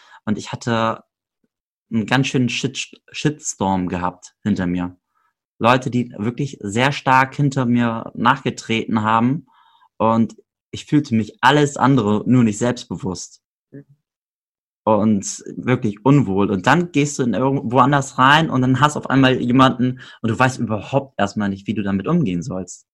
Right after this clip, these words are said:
Speaker 2: Mhm.
Speaker 1: Aber die Sache ist, das ist die Magie deiner Worte.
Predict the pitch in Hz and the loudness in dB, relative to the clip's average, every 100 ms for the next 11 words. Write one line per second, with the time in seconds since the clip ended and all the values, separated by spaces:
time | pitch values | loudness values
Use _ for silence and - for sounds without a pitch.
0 | _ _ 139 123 113 117 120 127 123 180 | _ _ -20 -14 -4 -2 -2 -2 0 0
1 | 170 - 139 143 _ - 147 - - 151 | 0 -2 -4 -6 _ -10 -10 -12 -6 -2
2 | 143 139 147 143 147 143 156 180 180 95 | 0 0 0 2 2 2 2 -2 -4 -8
3 | 92 | -10